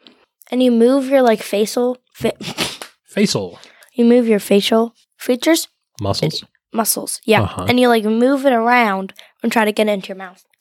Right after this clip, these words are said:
Speaker 2: So you're trying to manipulate an Oreo from the top of your head into your mouth.
Speaker 1: Mm-hmm.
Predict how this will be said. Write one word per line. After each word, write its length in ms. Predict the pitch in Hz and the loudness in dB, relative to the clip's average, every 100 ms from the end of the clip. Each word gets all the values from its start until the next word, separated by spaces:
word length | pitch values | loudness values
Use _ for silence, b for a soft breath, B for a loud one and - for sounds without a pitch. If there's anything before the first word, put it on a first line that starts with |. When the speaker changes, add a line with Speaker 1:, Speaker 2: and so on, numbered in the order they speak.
| - | -10
Speaker 2:
So 60 | - | 0
you're 100 | 127 | 0
trying 260 | - 160 160 | 2 2 2
to 80 | 151 | 2
manipulate 640 | 123 131 - 123 120 113 | 2 2 2 2 2 2
an 140 | 120 | 0
Oreo 680 | 120 175 180 113 92 85 85 _ _ | 2 4 6 4 0 -6 -12 _ _
from 160 | - 113 | -4 0
the 100 | 113 | 0
top 240 | 143 127 | 2 2
of 120 | 127 | 2
your 100 | 117 | 4
head 160 | 107 104 | 4 2
into 220 | 98 85 | 0 -4
your 100 | 98 | -8
mouth. 300 | 90 - - _ - | -10 -14 -20 _ -2
Speaker 1:
Mm-hmm. 400 | 220 254 427 | 2 2 0